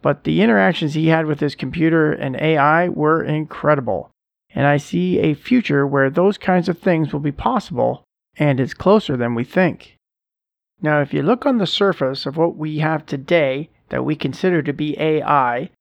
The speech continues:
like Google, Siri, or Alexa, it looks like we're still light years away from having an A I assistant. My personal interactions with O K Google have left me unimpressed with its ability to understand many simple statements or requests.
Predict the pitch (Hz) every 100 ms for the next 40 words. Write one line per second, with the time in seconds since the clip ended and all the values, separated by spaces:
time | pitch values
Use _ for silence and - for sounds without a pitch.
0 | _ _ - 123 123 - 147 139 143 135
1 | 135 _ _ - - 147 139 139 139 127
2 | 123 120 151 147 - 120 135 _ _ _
3 | - 139 185 240 - 180 - 151 - 165
4 | 156 131 135 165 - 143 139 139 131 135
5 | 131 127 135 143 139 127 139 156 147 143
6 | 123 - 156 - 117 - - _ _ _
7 | _ _ - 143 208 233 226 190 185 160
8 | 165 156 151 143 139 143 147 147 143 -
9 | 147 139 127 143 143 139 131 156 160 156
10 | 147 131 185 190 147 - 156 135 143 -
11 | _ 147 143 143 139 180 165 151 151 151
12 | 143 - 151 139 135 156 180 156 147 -
13 | 170 151 139 - 175 - 135 - 131 127
14 | - 156 113 - -